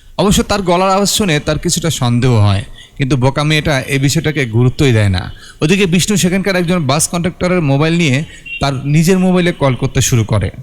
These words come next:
কিন্তু ওই সময়টাতে রয় সেই মোবাইলটা সুইচ অফ করে দেয়, যার কারণে বিষ্ণু তার মোবাইলে আর কল করতে পারে না।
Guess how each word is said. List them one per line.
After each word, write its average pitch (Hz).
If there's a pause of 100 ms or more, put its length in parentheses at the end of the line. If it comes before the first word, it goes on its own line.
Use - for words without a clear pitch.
(320)
কিন্তু 165
ওই 170
সময়টাতে 170
রয় 135
সেই 160
মোবাইলটা 143
সুইচ 131
অফ 107
করে 110
দেয়, 95 (540)
যার 131
কারণে 139
বিষ্ণু 127
তার 139
মোবাইলে 135
আর 120
কল 127
করতে 131
পারে 110
না। 98